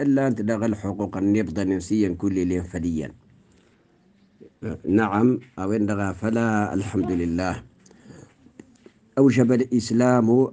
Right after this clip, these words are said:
على الزوج حقوقا تجاه زوجته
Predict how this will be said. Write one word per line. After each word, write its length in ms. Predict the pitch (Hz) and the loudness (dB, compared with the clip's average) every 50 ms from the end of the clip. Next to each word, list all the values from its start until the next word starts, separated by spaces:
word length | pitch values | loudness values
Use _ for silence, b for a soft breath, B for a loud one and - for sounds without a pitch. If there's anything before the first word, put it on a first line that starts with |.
| - | -6
على 340 | - 87 95 107 117 117 113 107 | -12 -6 -4 0 0 2 0 0
الزوج 840 | 92 85 90 - 127 127 123 113 101 92 98 110 120 127 127 - - - - - | -2 -6 -4 0 2 2 2 2 0 0 2 4 4 4 4 2 -4 -10 -10 -4
حقوقا 800 | 127 120 110 98 101 - 120 127 127 120 - - 113 117 117 113 117 - | -2 -2 -2 -2 -2 0 2 4 4 2 2 0 0 0 0 0 -2 -4
تجاه 680 | - 101 104 101 90 110 117 120 123 120 107 107 107 104 | -4 -4 -4 -2 -2 -2 -2 0 0 -2 -2 -2 -2 -2
زوجته 1040 | 98 87 107 101 92 85 - - - - 90 98 95 85 87 101 117 127 135 127 | -2 0 -2 -2 0 0 -2 -2 -2 -2 -2 -2 -2 0 2 4 6 6 6 4